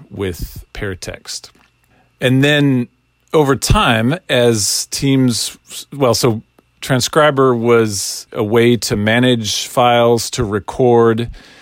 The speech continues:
and then transcribe those and sync it into Paratext.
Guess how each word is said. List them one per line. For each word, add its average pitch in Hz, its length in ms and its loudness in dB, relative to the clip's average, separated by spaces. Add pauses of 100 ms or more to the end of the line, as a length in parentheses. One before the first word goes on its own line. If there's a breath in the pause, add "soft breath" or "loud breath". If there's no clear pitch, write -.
(420 loud breath)
and 110 160 -2
then 104 480 -2
transcribe 117 480 -2
those 107 500 -2
and 98 300 -6
sync 107 300 -6
it 101 80 -4
into 92 260 -6
Paratext. 98 800 -8